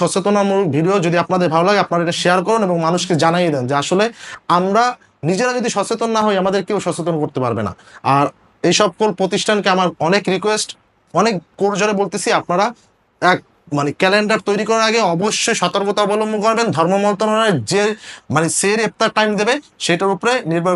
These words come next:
করে আপনারা ক্যালেন্ডার তৈরি করবেন। অনেক আগে ক্যালেন্ডার তৈরি করে আসলে এই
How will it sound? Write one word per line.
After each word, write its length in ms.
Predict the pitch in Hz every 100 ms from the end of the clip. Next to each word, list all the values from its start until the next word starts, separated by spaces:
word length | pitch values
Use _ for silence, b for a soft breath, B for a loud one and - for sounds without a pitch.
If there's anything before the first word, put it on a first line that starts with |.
| 175
করে 100 | 208 160
আপনারা 200 | 175 214 214
ক্যালেন্ডার 320 | 165 156 147 135
তৈরি 140 | 123 113
করবেন। 220 | 104 90 - b 175
অনেক 140 | 214 214
আগে 120 | 214 220
ক্যালেন্ডার 340 | 196 202 202 -
তৈরি 180 | 202 202 202
করে 120 | 233 262
আসলে 200 | 147 175 170 160
এই 100 | 165